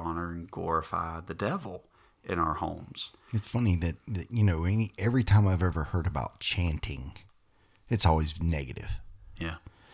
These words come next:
Speaker 2: You know, that repetitive. Jesus even says, "Don't be like the Pharisees who are, who have vain repetition."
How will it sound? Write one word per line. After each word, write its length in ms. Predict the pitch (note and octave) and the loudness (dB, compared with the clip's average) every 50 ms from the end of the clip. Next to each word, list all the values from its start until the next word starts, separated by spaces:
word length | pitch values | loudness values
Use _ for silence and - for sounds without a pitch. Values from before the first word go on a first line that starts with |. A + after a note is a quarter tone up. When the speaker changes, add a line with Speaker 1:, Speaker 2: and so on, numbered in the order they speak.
| - _ - | -20 _ 0
Speaker 2:
You 100 | F2+ F2 | 2 2
know, 160 | D#2+ C#2+ D2 | 2 2 2
that 220 | C#2+ D2 C#2+ - | 0 0 -2 0
repetitive. 680 | - E2+ D2+ - - F#2 F#2+ E2+ D2 C#2+ - - C2 - | -2 -2 10 12 12 12 12 10 0 -4 -6 -8 -10 -8
Jesus 460 | - D#2 F2+ G#2 G#2+ G2+ F#2 E2+ - - | -2 2 4 4 6 6 4 4 4 2
even 280 | F2+ F2 D#2 D#2 - | 2 2 2 0 0
says, 340 | - - D#2 D2+ D2 C#2 - | -2 -2 0 0 -2 -2 -4
"Don't 300 | E2 - F2 F#2+ F#2+ - | 0 2 4 4 4 4
be 100 | - F2 | 2 2
like 220 | E2 E2+ F2+ - | 2 2 2 0
the 40 | - | -4
Pharisees 680 | - - - F2 E2 E2 E2 - - - C2+ C#2 C#2 - | -6 -2 0 2 2 2 0 0 -2 -4 -4 -6 -4 -4
who 120 | - - | -4 -2
are, 220 | C#2 D2+ D#2 - - - | -2 -2 -4 -4 -4 -2
who 240 | D#2+ E2 D#2+ D2+ C#2+ | 0 0 0 0 -2
have 240 | C#2 - D#2+ C#2 | -2 -2 -2 -2
vain 640 | D2 D#2 D2+ C#2+ D#2 D#2 E2+ E2+ E2+ F2 F#2 F#2+ E2+ - | -4 -6 -6 -6 -4 -2 0 0 2 2 2 2 2 2
repetition." 1160 | D#2 E2 E2+ F2+ F2 - - - - - - - E2+ D#2 - - - - A#1+ A#1 - - | 0 2 2 2 2 8 10 10 10 8 6 -2 -2 0 0 0 -2 -2 -2 -4 -4 -6